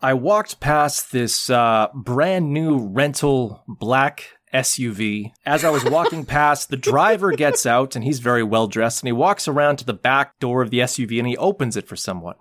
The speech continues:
And just as he opens it, I'm walking past that back door, and an old man jumps out <laughs> and horks on my feet. Just, like, just a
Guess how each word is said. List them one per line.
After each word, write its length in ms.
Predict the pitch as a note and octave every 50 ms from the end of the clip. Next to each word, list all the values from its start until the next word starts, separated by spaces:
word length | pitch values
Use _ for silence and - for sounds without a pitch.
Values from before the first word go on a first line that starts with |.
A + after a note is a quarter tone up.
| _ _
And 160 | - B2+ B2+
just 180 | - G#3 G#3 - G#3+
as 80 | C#3+
he 100 | D3 C#3+
opens 300 | C#3+ C#3 C3 C3+ C3 A#2+
it, 80 | B2+ B2
I'm 200 | B2 C3+ C#3+ C#3
walking 420 | C3+ C#3+ D3 D3 D3 D3 C#3 B2
past 640 | - - - F3 F3 F3 F3 - - - - - - _
that 240 | - A2+ G#2 F2+ -
back 280 | G#2 F#2+ F#2 F#2 - -
door, 280 | G2+ F#2+ G2 G#2 A2+
and 160 | B2+ A#2 A2+
an 120 | A2 G#2+ A2
old 400 | - D#3+ F#3 A3+ A3 G#3 C#3+ C3
man 560 | C3+ D3 E3 F3 C#3+ A2 F#2+ F#2 G#2 C#3+ D#3 - _ _ _
jumps 380 | - - D3+ E3+ F3 - - -
out 400 | C3 A2 G#2+ A#2 C#3 - - - - - - G4
<laughs> 200 | - - - -
and 200 | D3+ C#3 C3+ B2
horks 880 | - - - - - G#3+ A#3+ G#3+ - - - - - - - - - - _ _ _ _ _ -
on 200 | - C#3 C3 C3+
my 180 | C3 B2 A#2+ A2+
feet. 460 | - - - G#2+ - - - - - _ _ _ _ _ _ _
Just, 340 | - E3 A#3+ - - - C#3 B2 - F3
like, 280 | F3 D#3+ D#3 C#3+ B2
just 240 | - G3 F#3 - -
a 60 | D#3